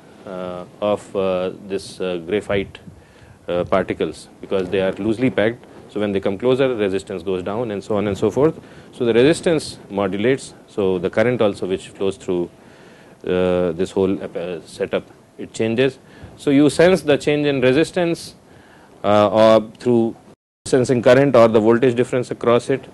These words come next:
and that you convert it into S P L. So, change in resistance,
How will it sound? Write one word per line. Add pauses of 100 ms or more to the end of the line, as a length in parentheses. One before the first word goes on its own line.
(420)
and (100)
that
you
convert
it
into (120)
S
P
L. (720)
So,
change (2250)
in (640)
resistance,